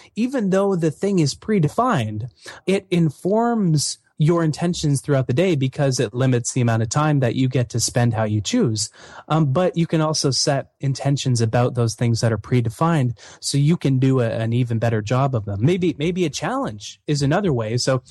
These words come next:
if, uh, a report is due by the end of the day, you can set a challenge like,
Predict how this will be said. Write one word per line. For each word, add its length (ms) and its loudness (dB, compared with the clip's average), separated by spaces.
if, 340 0
uh, 240 0
a 60 -2
report 420 0
is 160 0
due 140 0
by 160 2
the 140 2
end 100 2
of 40 0
the 60 0
day, 120 2
you 120 2
can 140 -2
set 220 0
a 20 -4
challenge 420 0
like, 140 -6